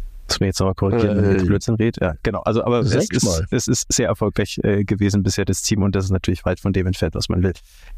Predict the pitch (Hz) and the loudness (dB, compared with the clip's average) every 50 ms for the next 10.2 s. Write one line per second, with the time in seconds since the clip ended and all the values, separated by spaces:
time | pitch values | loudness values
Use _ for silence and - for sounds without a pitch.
0 | - - - - - - - - - - - - - - - - - 165 127 117 | -16 -16 -18 -18 -20 -20 -20 -18 -14 -12 -12 -12 -14 -16 -6 -2 0 2 2 2
1 | - - 160 170 - - - 151 147 160 147 135 139 - - 113 - - 90 104 | 2 0 0 0 0 -2 -2 0 0 0 0 0 0 0 -2 -2 0 0 0 0
2 | 135 - - 120 104 101 95 - 104 98 95 95 95 92 95 - 107 101 - - | 0 0 0 0 0 0 0 0 0 2 2 2 2 0 0 0 0 0 0 0
3 | 113 - - 107 95 98 92 92 92 90 92 95 92 - - - 98 98 104 107 | 0 0 0 -2 0 0 0 2 2 2 2 2 0 0 0 -2 0 2 2 4
4 | 104 101 98 92 107 - 92 - 113 117 110 110 104 - 113 101 - 101 101 110 | 4 4 2 2 0 0 2 2 2 2 2 0 0 -2 -2 0 2 0 0 0
5 | - 101 98 107 120 - - - 98 92 92 98 110 107 101 98 98 101 101 98 | 0 2 2 2 0 0 0 2 2 4 4 2 2 2 2 4 4 4 4 2
6 | 92 92 101 104 101 95 107 - - - 107 101 101 104 98 - - 104 113 117 | 2 2 2 2 2 2 0 -2 0 2 2 4 2 2 2 0 0 0 0 0
7 | - - 113 107 110 107 113 104 - - 104 95 - 104 101 107 - 113 90 98 | 0 0 2 2 2 2 0 0 0 0 -2 0 0 0 0 0 0 2 2 2
8 | 117 110 98 - - - 92 95 92 92 92 90 95 92 90 92 - - - - | 2 2 0 -2 -2 -2 -2 0 0 0 0 2 2 0 0 -2 -6 -12 -20 -20
9 | - - - - - - - 101 95 101 87 101 98 110 110 82 98 101 98 101 | -20 -18 -8 -6 -2 0 0 0 0 0 0 2 2 2 2 2 0 0 0 0
10 | 95 - 101 | 0 -2 -4